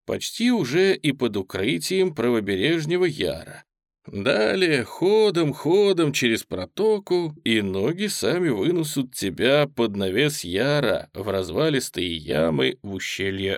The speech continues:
оврагов. Ах, как все славно, какая угаданная дорога, спланированные действия. Но немцы острова пристреляли, каждый метр берега огнем разметили.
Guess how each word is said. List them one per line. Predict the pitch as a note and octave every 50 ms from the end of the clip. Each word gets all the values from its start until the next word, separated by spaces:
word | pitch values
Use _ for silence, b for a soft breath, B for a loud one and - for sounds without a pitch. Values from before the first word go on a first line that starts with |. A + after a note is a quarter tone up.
| -
оврагов. | - G2 F#2+ F#2 F#2 F2 F2 E2+ E2+ - - - - _ _ _ _ _ _ _ _ _ _ _ _
Ах, | - - F#3+ G3 E3+ D3+ -
как | F3+ E3
все | D3+ - - D3
славно, | D3 - - - A2+ A#2 C3+ D#3 D3+ B2 A#2+ A#2 G#2+ G2 F#2+ - - - -
какая | - G#2+ F#2+ - - E3+ E3+ E3 D#3+
угаданная | D#3 C#3 G#2+ D#3 F#3+ F#3+ D#3 E3 D#3+ D3+ D3 C#3+ C#3+
дорога, | A#2 G#2 B2 A#2 G#2+ G#2 A#2 C#3 D3+ C3+ G#2+ G#2 G2+ F#2
спланированные | - - - - G2+ G#2 F#2 F#2+ A#2 C3+ C#3 C3+ C3+ B2+ B2 A#2 A2+ G#2
действия. | F2 D#2+ F2 F#2+ B2+ B2+ - - - - - - - - _ _ _ _
Но | - - D#3+ E3+
немцы | D#3+ D#3 E3 E3+ E3 D#3 D3 C#3+
острова | C3+ B2+ - - A#2 A#2 A#2 D3 D3+
пристреляли, | D3+ - - B2+ B2+ B2 - - A2 G#2+ G2 G2 G#2 A#2+ B2 A2 F#2 - - - -
каждый | - - E3 F3+ E3 C#3+ C#3+ E3+ E3
метр | C#3 D3 E3+ F3 D3+ E3 D#3+
берега | C#3+ A#2+ A#2 C3 E3 F3+ F3 E3 D3 C#3+ D3+ B2+
огнем | - D3+ D3 C3 A#2+ A#2 A2+ A2+ A#2+ C#3 C#3
разметили. | C#3 C#3 C3 A2+ A2+ A#2 G#2+ F#2+ F#2 - - - - - -